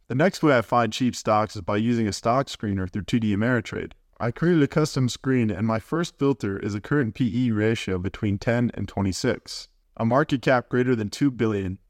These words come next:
revenue growth greater than or equal to five percent over the last five years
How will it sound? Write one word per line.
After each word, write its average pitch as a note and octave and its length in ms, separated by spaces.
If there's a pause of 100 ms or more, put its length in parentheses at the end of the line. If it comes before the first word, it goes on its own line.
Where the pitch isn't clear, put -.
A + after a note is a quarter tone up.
revenue C#3+ 360
growth A#2+ 400
greater C3 320
than A#2 120
or G2 120
equal A2+ 300
to G#2 220
five G#2 320
percent - 400
over F#2+ 160
the F2+ 80
last F#2+ 320
five F#2+ 300
years F#2+ 480